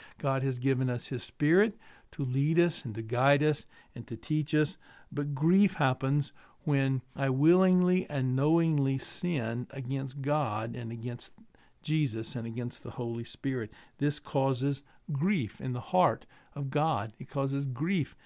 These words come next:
in the Holy Spirit. And this hinders the work of the Holy Spirit. The response to that is to bring that before God, to confess that completely,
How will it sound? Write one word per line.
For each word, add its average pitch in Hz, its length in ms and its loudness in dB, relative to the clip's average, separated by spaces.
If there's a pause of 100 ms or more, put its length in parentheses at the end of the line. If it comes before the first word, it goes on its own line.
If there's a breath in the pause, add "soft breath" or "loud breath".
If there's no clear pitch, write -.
(140)
in 135 120 -2
the 123 80 -4
Holy 131 320 -2
Spirit. 143 500 -2 (220 soft breath)
And 147 160 2
this 156 220 0
hinders 170 580 4
the 147 100 -2
work 139 320 -2
of 135 80 -6
the 139 100 -2
Holy 147 300 -2
Spirit. 147 540 -4 (680 soft breath)
The 117 220 -4
response 170 640 0
to 135 160 -4
that 101 420 -8 (380 soft breath)
is 147 240 0
to 143 180 -2
bring 160 440 4
that 147 220 0
before 131 420 -4
God, 117 360 -4
to 143 140 -4
confess 143 640 -4
that 139 240 -2
completely, 131 760 -4